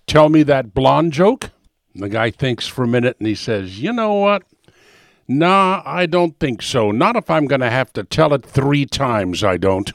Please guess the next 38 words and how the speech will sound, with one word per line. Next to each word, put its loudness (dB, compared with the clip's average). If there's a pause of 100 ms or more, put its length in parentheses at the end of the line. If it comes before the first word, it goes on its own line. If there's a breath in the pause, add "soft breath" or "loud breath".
(520)
You -4
see 2
what 4
happened? 0 (180)
You -2
see -2
what -2
just -8
happened -4
there? 2 (340 loud breath)
All 2
of 0
a -4
sudden, 0
those 0
of -4
you 6
that -4
can't -4
stand -2
me -2
because 0
of 0
my 2
all-too-correct 0
political 0
viewpoint 2 (260)
felt 0
for -2
just -4
the -2
vaguest -6
moment 4 (500)
that -2
I -4
might -2
actually 0
be 0